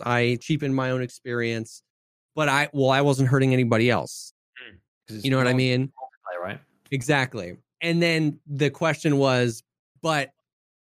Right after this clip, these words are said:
Speaker 1: would you have when you were an eleven if it was an online game?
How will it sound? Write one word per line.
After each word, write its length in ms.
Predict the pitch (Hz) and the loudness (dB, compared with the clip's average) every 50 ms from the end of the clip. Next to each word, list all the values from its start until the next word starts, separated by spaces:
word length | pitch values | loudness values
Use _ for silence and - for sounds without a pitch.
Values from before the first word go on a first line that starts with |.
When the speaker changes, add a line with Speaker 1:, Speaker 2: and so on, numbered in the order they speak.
| _ _ _ _ _ _ | _ _ _ _ _ _
Speaker 1:
would 320 | 135 131 135 147 160 151 147 | -4 0 2 2 2 2 2
you 140 | 156 147 | 0 0
have 340 | 139 139 135 131 127 131 123 | 2 2 0 0 0 -2 -2
when 120 | 131 127 127 | -4 -4 -4
you 120 | 127 127 | -2 -2
were 140 | 127 127 123 | -2 -2 -2
an 100 | 120 117 | -2 -2
eleven 680 | 113 110 113 113 120 123 123 120 113 107 110 107 - - _ | -2 -2 -2 0 0 0 -2 -2 -4 -4 -4 -6 -8 -8 _
if 200 | 120 117 - - | -12 -12 -8 -6
it 100 | 120 110 | -6 -4
was 120 | 107 110 | -4 -4
an 80 | 107 104 | -6 -4
online 460 | 104 120 156 208 196 120 87 80 78 | -2 0 0 0 -2 -4 -6 -8 -12
game? 300 | - - - - - _ | -14 -16 -20 -20 -20 _